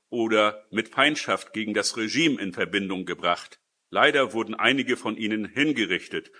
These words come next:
und viele andere ins Gefängnis gebracht. Viele Menschen im Iran leiden sehr. Deshalb wäre es sehr gut, wenn wir für alle Menschen im Iran beten, besonders für diejenigen,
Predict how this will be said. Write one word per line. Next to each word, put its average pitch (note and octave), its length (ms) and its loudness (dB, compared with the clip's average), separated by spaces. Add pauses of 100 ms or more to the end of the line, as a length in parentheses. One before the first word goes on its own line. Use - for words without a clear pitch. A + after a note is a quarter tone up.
und F#2 160 -8
viele B2+ 340 0
andere G2+ 400 0
ins G2 260 -6
Gefängnis F2+ 540 -2
gebracht. - 480 -8 (260)
Viele D#3 300 2
Menschen A2+ 400 2
im G#2 140 -2
Iran G2+ 380 2
leiden F#2+ 440 4
sehr. E2 380 -4 (560)
Deshalb B2 360 2
wäre A#2 300 4
es G2+ 200 0
sehr B2 200 2
gut, A#2 300 -8 (340)
wenn A2+ 380 2
wir A2 280 4 (140)
für A2+ 220 2
alle C#3 220 4
Menschen A2+ 440 2
im G#2 160 -2
Iran G2+ 460 2
beten, F#2 580 -4
besonders A#2 540 0
für G#2+ 160 -4
diejenigen, A#2 960 -2